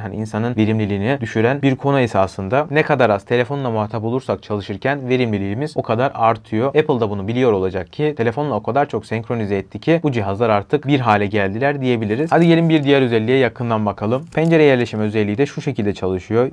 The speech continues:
Mesela yeni pencere oluşturalım. Bunu sol tarafa atalım. Bir tane de not açtık. Sağ üst köşeye atıyoruz. Aynı zamanda bir dosyaya bakacaksınız diyelim. Köşeye de dosyayı atalım. Çok pratik bir şekilde gördüğünüz yerleşimini yapabildim. Bunu daha önce ekstra uygulamalarla beraber yapabiliyorduk. Artık çok daha pratik bir şekilde Mac'in kendi içerisine entegre edilmiş bir özellik olarak karşımıza çıkıyor.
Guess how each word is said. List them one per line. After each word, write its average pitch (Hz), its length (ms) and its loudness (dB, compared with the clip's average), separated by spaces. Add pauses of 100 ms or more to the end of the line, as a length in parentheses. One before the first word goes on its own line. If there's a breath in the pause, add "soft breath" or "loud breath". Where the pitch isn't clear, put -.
(120)
Mesela 104 200 -8
yeni 117 360 0
pencere 113 380 0
oluşturalım. 95 560 -2
Bunu 147 140 -2
sol 147 200 2
tarafa 104 320 2
atalım. 113 440 -8
Bir 139 120 0
tane 131 260 6
de 113 100 4
not 131 200 0
açtık. 127 340 -2
Sağ 123 220 4
üst 127 180 -6
köşeye 117 360 0
atıyoruz. 98 480 -6
Aynı 147 200 4
zamanda 127 320 2
bir 127 140 0
dosyaya 127 320 2
bakacaksınız 98 580 0
diyelim. 104 280 0
Köşeye 110 380 2
de 131 120 0
dosyayı 127 340 0
atalım. 107 360 -2
Çok 170 200 -8
pratik 170 300 0
bir 131 60 -4
şekilde 113 420 0
gördüğünüz 120 400 0
yerleşimini 120 420 0
yapabildim. 123 560 -4
Bunu 143 200 -4
daha 147 200 2
önce 135 280 -2
ekstra 143 420 0
uygulamalarla 127 520 0
beraber 117 340 2
yapabiliyorduk. 107 540 -6
Artık 131 420 -2
çok 135 220 -4
daha 104 140 -4
pratik 107 360 -8
bir 147 60 -10
şekilde 147 540 0
Mac'in 139 220 -2
kendi 147 240 0
içerisine 127 380 -2
entegre 131 280 0
edilmiş 117 340 -2
bir 101 40 -2
özellik 101 320 -4
olarak 131 260 0
karşımıza 123 460 -2
çıkıyor. 123 380 -2